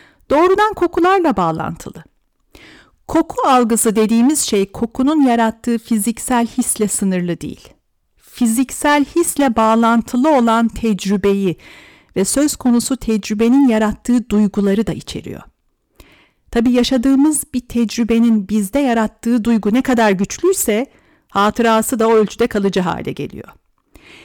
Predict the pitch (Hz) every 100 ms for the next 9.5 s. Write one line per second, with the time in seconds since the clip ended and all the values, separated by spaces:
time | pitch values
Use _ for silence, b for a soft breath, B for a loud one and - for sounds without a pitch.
0 | B - 381 - 339 - 302 277 269 262
1 | 247 320 302 - - 262 254 202 214 220
2 | 240 247 214 180 - 165 160 196 202 226
3 | 233 214 254 - 233 214 233 285 226 -
4 | 226 254 262 233 208 - 190 196 196 214
5 | 226 254 220 196 202 196 196 185 - 196
6 | 185 180 170 160 - - 196 190 190 -
7 | 180 185 196 247 339 - 214 233 - -
8 | b b b b b - 349 285 - 294
9 | 339 277 247 240 294